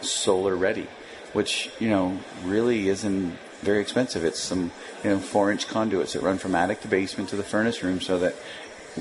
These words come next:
when solar prices of equipment and efficiencies come closer together, that people can do that pretty inexpensively. And so it's designing the trusses also to accept that, so that, you know, again,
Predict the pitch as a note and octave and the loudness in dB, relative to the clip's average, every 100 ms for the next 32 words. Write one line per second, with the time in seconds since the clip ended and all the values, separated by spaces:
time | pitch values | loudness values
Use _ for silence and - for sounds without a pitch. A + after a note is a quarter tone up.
0 | F2 F#2+ G#2 A2 G#2+ G2+ - - - - | 2 4 4 4 2 -2 -6 -4 -4 2
1 | G#2+ G2+ G2 F#2+ - - G2+ - F2 F#2 | 4 4 4 0 0 2 2 0 0 0
2 | F#2 - - - F#2+ F2+ - G#2+ F#2+ G#2 | -2 -6 -14 -4 -4 -2 0 0 2 -2
3 | F2+ - F#2 F2+ E2+ F2 - A2 - A#2 | -2 -2 0 0 -2 -4 -2 -2 0 -2
4 | - F#2+ F2+ - - - - - G2 - | 0 -2 -2 -6 -12 -14 -2 2 2 4
5 | G2+ G2 F#2+ F#2+ F#2+ C3 A2+ G2 - - | 2 2 -4 -2 0 2 2 0 -4 -16
6 | - - G#2 G2+ - - - A#2 A2 - | -16 -6 2 2 2 -6 -4 -2 -2 0
7 | G2 G#2 G2 - G2 F2 F2+ - - F#2+ | 0 2 0 0 0 2 2 -2 0 0
8 | G2 - A#1+ - - - G#2+ - A2 - | 0 -6 -4 -4 -6 -6 -2 2 2 0
9 | G2+ G#2 F2+ F#2 - - - F#2+ E2+ - | 2 4 4 0 0 0 0 -4 -6 -4
10 | - - C3 - D#2+ - C#2 - C#2+ - | -4 0 -2 0 -2 0 -2 0 -2 2
11 | F#2+ G2 - - - - C3+ A2+ A#2+ A#2+ | 2 2 0 -10 -12 0 2 2 0 0
12 | F#2 | -2